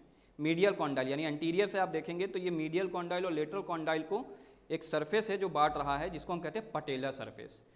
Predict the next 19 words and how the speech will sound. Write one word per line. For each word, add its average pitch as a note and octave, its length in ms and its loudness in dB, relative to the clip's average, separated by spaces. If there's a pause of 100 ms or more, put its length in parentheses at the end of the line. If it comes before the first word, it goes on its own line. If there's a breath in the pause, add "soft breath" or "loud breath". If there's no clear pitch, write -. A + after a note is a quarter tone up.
(160 soft breath)
जो D3+ 120 0
कि A3 140 -4
पटेला D#3+ 420 0
का G3 120 -4
जो G3+ 120 -2
posterior E3 500 0
surface D3 400 -4
है A#3+ 100 -2 (240 loud breath)
वो F#3+ 140 4
यहाँ E3 300 0
आके F#3 180 -2
attach C3+ 400 -4
होता A2+ 220 -10
है A#2+ 180 -16 (260)
और A#3 180 8 (280)
पटेलोफेमोरल F3+ 800 2 (220)
joint C3+ 300 -4
बनाता A2 360 -10
है। A2+ 180 -16